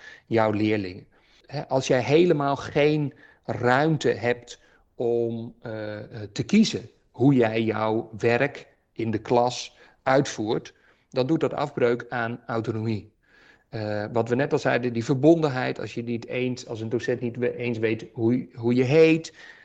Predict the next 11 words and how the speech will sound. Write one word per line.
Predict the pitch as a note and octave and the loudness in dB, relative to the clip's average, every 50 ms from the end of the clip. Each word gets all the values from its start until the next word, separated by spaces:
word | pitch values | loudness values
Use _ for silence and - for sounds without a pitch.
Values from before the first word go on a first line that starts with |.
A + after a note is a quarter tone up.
| _ | _
eh, | - A#2+ A2 A2 G#2 G#2 G#2+ A2 - - - B2 A#2 A#2+ | -16 -14 -12 -10 -8 -8 -8 -8 -10 -10 -10 -10 -10 -10
eh, | B2+ B2+ - - - A2 G#2 - | -10 -10 -12 -12 -12 -10 -10 -8
of | - B2+ A2+ - | -6 -6 -4 0
je | - A#2+ | 0 2
moeder | B2+ D3 D#3+ D3 D3 C3 | 4 6 6 6 6 6
ziek | - D3 D3 D3 | 4 4 2 4
is | - C#3+ - - | 2 0 0 0
bijvoorbeeld | C#3 C3 - C#3+ C#3 C3 C3+ B2+ - - | -4 -2 2 2 2 4 2 0 0 2
thuis, | - C3+ C3 C3 C3+ C3 C#3 C#3 C3 - - - _ | 2 2 4 4 2 2 0 -2 -4 -8 -14 -16 _
of, | - A2 G2 G2+ G2 - - - - | -12 -12 -10 -12 -14 -18 -20 -20 -20
eh, | A#2+ | -18